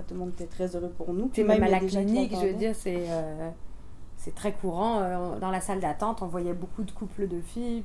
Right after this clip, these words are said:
Speaker 2: puis, euh, tu sais, tu te sens pas du tout jugé par, euh, les infirmières, c'est, euh,
Speaker 1: Non, puis les formulaires sont faits pour nous aussi. C'est, c'est directement sur le formulaire,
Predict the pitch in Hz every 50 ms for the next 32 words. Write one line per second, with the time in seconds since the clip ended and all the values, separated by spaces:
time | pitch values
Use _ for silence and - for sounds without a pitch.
0 | - - 202 190 180 170 165 165 165 165 165 - - - - - - - - -
1 | - - 196 185 196 - - 202 180 - 202 202 185 190 180 - - 196 - -
2 | - 190 185 170 190 208 208 190 175 202 214 214 202 - 170 165 170 170 165 170
3 | 165 160 175 175 - 180 165 165 - 156 160 - 156 160 180 202 220 226 226 220
4 | 208 - - - 175 165 165 160 160 170 165 165 - - - - - - - 226
5 | 262 320 320 - 233 208 208 196 - - 214 214 220 208 202 196 208 180 208 -
6 | - 202 190 185 - - 202 202 - 240 - - 196 180 180 190 214 247 247 202
7 | 180 - - - - 233 226 - - - - - 208 202 196 190 190 - - 202
8 | 196 185 202 226 233 247 247 247 - 233 220 220 220 226 233 247 240 - - -
9 | 240 233 233 220 220 - 214 202 202 202 196 196 202 214 233 254 262 262